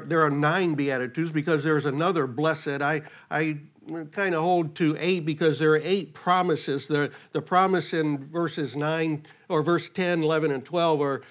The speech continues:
are really that theirs is the kingdom of heaven. There's one promise. So in this beatitude, Jesus is talking about how a beatitude person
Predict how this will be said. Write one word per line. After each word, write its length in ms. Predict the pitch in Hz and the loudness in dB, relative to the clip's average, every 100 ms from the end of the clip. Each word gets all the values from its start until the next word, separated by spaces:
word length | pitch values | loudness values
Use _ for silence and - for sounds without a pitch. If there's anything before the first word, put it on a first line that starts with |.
| - - | -20 -4
are 200 | 156 143 | 0 2
really 600 | 151 202 196 156 147 143 - _ | 6 6 6 4 2 -4 -20 _
that 260 | 143 139 | -4 -2
theirs 380 | 156 170 175 156 | 0 2 2 0
is 220 | 156 135 | -6 -8
the 100 | - | -10
kingdom 420 | 143 - 180 151 139 | -10 -4 -2 -2 -4
of 140 | 117 | -4
heaven. 320 | 143 160 147 | -2 0 -2
There's 220 | 135 120 | -4 -6
one 260 | 160 208 170 | -4 -4 -4
promise. 680 | 151 170 151 120 117 - - _ _ _ _ _ _ _ _ _ _ _ | -2 0 0 -2 -8 -14 -18 _ _ _ _ _ _ _ _ _ _ _
So 240 | 214 214 | 6 6
in 440 | 190 226 294 269 | 4 2 4 4
this 340 | 208 220 - - | 4 4 2 -12
beatitude, 1080 | 160 156 170 165 185 175 151 147 127 120 127 _ _ _ _ | -8 -2 0 2 2 0 -2 -4 -2 -4 -10 _ _ _ _
Jesus 560 | 151 247 277 269 240 214 | -4 -2 0 -2 -4 -6
is 160 | 165 | -6
talking 440 | - 190 190 196 175 | -2 -2 -2 -6 -6
about 500 | 143 147 143 143 _ _ _ _ _ _ | -2 0 0 -2 _ _ _ _ _ _
how 480 | 202 208 240 220 185 | -2 2 4 2 0
a 180 | 190 | -2
beatitude 800 | 175 156 165 180 202 - 196 170 | -2 -2 0 0 -2 -2 -4 -4
person 640 | 127 180 165 - 160 143 | -4 -4 -4 -4 -4 -4